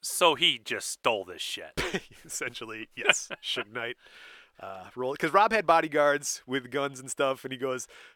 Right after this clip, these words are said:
Speaker 2: "Dude, we were outgunned, we were outsized, they were bigger dudes with more <laughs> guns." He's like, "They promptly walked my bodyguard away, and then, you know, what do you do?"
Speaker 1: And then hung this dude a hundred sixty
Speaker 2: Right.
Speaker 1: pounds over a balcony.
Speaker 2: Fair and balanced, Suge Knight said about
Speaker 1: So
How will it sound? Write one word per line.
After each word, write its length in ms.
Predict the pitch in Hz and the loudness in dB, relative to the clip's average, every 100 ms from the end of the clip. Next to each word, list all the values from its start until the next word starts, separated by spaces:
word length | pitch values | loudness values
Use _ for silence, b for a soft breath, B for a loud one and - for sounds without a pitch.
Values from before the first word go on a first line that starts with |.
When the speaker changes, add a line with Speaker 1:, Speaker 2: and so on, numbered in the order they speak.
| B | B
Speaker 2:
"Dude, 180 | 214 131 | -4 0
we 100 | 139 | 4
were 80 | |
outgunned, 600 | 131 139 143 165 190 220 | 6 6 6 4 4 -2
we 140 | 170 135 | -2 0
were 60 | |
outsized, 680 | 123 127 - 156 160 165 165 | 2 2 2 4 6 4 2
they 80 | 135 | 0
were 80 | 131 | 0
bigger 260 | 127 160 170 | 2 2 2
dudes 400 | 151 180 180 156 | 2 2 2 0
with 100 | 135 | 0
more 220 | 147 170 | 4 4
<laughs> 0 | |
guns." 640 | 165 - - 190 202 160 151 | 4 2 2 -2 -4 -14 -12
He's 120 | 131 | -6
like, 180 | 131 123 | -4 -2
"They 160 | 139 143 | -4 -4
promptly 420 | - 165 165 151 | 0 0 2 0
walked 320 | 139 151 - | 2 0 0
my 180 | 127 165 | -6 -2
bodyguard 460 | 139 135 127 131 | 0 -2 -2 -2
away, 460 | 120 151 139 123 143 B B B B B | -2 -2 -2 -2 -4 B B B B B
and 200 | - 113 | -16 -12
then, 360 | 113 110 107 104 - | -12 -14 -16 -20 -14
you 120 | 113 | -10
know, 300 | 113 120 139 143 | -8 -6 -8 -6
what 120 | 120 | -6
do 60 | 127 | -4
you 100 | 143 | -4
do?" 340 | 202 151 110 | -2 -2 -2
Speaker 1:
And 140 | 135 | -4
then 120 | 127 120 | -4 2
hung 260 | 139 135 | 4 4
this 160 | 123 - - | -2 -8 -2
dude 220 | 127 131 | 0 2
a 60 | 110 | 4
hundred 220 | 131 123 120 | 2 2 -2
sixty 240 | 127 117 | -2 -6
Speaker 2:
Right. 80 | 117 | 0
Speaker 1:
pounds 240 | 127 127 | 2 2
over 160 | 117 107 | -2 -2
a 60 | |
balcony. 640 | 98 120 135 - 98 107 - B B | 0 2 2 0 -10 -10 -14 B B
Speaker 2:
Fair 180 | - 165 | -2 0
and 80 | 147 | 2
balanced, 440 | 170 208 196 - | 4 4 2 0
Suge 200 | - 185 170 | 0 2 4
Knight 220 | 247 240 | 2 4
said 320 | 165 139 175 - _ | 2 2 2 -2 _
about 180 | |
Speaker 1:
So 20 | 139 | -2